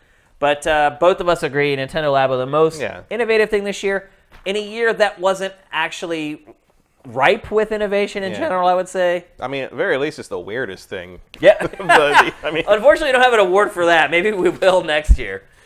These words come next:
Speaker 1: Uh, next up, our next to last category, most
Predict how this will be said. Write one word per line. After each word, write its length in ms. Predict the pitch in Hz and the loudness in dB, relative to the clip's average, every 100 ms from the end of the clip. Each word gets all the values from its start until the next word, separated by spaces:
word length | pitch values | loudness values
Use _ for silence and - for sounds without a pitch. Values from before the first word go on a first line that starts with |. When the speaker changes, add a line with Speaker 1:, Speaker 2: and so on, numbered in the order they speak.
| _ _ - | _ _ -6
Speaker 1:
Uh, 920 | 165 180 185 185 185 185 185 180 180 175 | 0 2 2 2 0 0 -2 -2 -4 -4
next 420 | 170 202 - - | -2 -2 -4 -2
up, 240 | 196 131 | 0 0
our 120 | 139 139 | 0 -2
next 420 | 139 170 - - | -2 -4 -4 -2
to 100 | 190 | -2
last 640 | 160 135 151 156 160 - | 0 0 0 0 -4 -10
category, 1040 | - 143 135 131 117 110 107 92 85 85 - _ _ _ _ _ _ | -8 -2 0 0 -4 -4 -4 -4 -8 -14 -20 _ _ _ _ _ _
most 320 | 120 131 - | -6 -4 -6